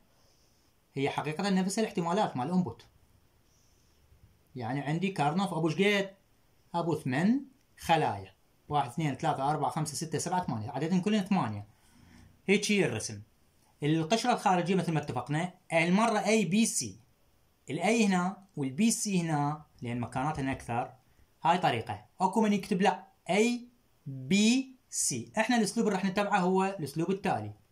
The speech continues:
ال A هنا كمتغير، وال B C هنا. كترقيم ال A هنا مرة صفر مرة واحد، يعني كأنه A داش مرة A.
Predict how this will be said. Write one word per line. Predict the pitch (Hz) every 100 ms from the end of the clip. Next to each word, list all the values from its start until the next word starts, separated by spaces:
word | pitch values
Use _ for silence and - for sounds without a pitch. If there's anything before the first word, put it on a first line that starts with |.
| _
ال | 156
A | 160 185 190
هنا | 175 175 202 247 - _ _
كمتغير، | - 160 156 143 139 175 220 - _ _ _ _ _ _ _ - _ _ _ _ _ _
وال | 175 165
B | 190 190
C | -
هنا. | 190 165 95 - _ _ _ _ - - _ - - _ _ _ _ _ _ _ _ _ _ _ _ _ _ _ _ _ _ _ _ _ _ _ _ _ _ - - _
كترقيم | 226 233 233 - 160 160 202 226 - _ -
ال | 160
A | 175 147 147 208 - _ _ -
هنا | 143 131 139
مرة | 135 135
صفر | 147 156 214
مرة | 226 202
واحد، | 156 120 110 110
يعني | 117 117
كأنه | 113 143 151 120 117
A | 127 127
داش | 143 175 233 - - _ - _ _ 131
مرة | 127 135 175
A. | 156 101 -